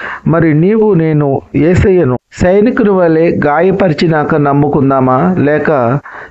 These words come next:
యేసయ్య వాక్యము విని నమ్ముకుందామా? ఈ కొద్ది మాటలు దేవుడు దీవించునుగాక.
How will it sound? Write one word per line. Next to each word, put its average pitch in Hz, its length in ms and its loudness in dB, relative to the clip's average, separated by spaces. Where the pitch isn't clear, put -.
యేసయ్య 185 440 2
వాక్యము 151 720 0
విని 147 260 0
నమ్ముకుందామా? 139 720 0
ఈ 143 60 0
కొద్ది 190 280 2
మాటలు 170 680 2
దేవుడు 151 400 2
దీవించునుగాక. 139 1040 0